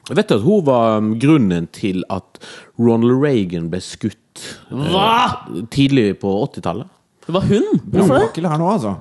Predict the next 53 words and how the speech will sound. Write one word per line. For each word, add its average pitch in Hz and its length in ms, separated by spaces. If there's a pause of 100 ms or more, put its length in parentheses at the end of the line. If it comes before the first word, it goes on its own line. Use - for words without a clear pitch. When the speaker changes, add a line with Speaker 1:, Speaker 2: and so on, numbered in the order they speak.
Speaker 1:
Ja, 165 100
for 220 140
at - 20
det 208 80
er 170 140
han, 156 420
jeg 156 160
kje-, - 160
jeg, 190 160
jeg 208 220
husker 214 180
ikke 180 160
historien 180 320
i 175 140
detaljer, 143 500
men, 113 200 (280)
eh, 127 240
han 185 160
som 156 160
skjøt 147 400
Reagan, 104 240
han 151 100
var 139 140
jo - 80
obsessed - 720
med 90 340
Jodie 95 220
Foster. - 400
Og 123 180
grunnen 147 380
til 131 160
at 113 80
han 113 80
skjøt - 400
Ronald 98 240
Reagan, 95 240 (340)
var 120 140
for 110 180
å 98 60
få 113 180
Jodie 107 220
Foster 107 340
sin 90 220
oppmerksomhet. 101 680 (340)
For - 100
han 139 60
var 147 160
blitt 151 100
forelsket 160 840
i 151 160
barnestjernen 143 880
Jodie 117 240
Foster - 400